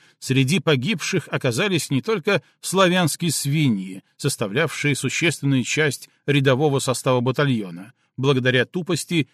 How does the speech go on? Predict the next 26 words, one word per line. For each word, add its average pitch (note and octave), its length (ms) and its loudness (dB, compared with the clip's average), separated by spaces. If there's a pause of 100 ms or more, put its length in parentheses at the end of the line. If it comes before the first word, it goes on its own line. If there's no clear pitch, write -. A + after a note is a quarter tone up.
(160)
и E3 160 0
нечистоплотности D3 960 0
которых, F3 480 -2
скорее C3 340 0
всего, B2 480 -2 (240)
и D3+ 100 2
разразилась D3+ 760 0
эта B2+ 240 -2
эпидемия. F#2+ 540 -6 (520)
Где G#2 340 -2
они A3 140 0
только G3+ 380 0 (220)
умудрились F#3 580 2
отыскать D#3+ 640 -2
посреди C#3 400 -2
Европы C#3 540 0 (160)
сибирскую D#3+ 600 2
язву? G2 380 -8 (800)
Но D3+ 260 4
и G#3+ 180 0
несколько F#3 520 2
десятков E3+ 580 -2
немецких C#3 640 0
фельдфебелей A#2+ 640 0
и C#3 120 -2
офицеров. - 640 -4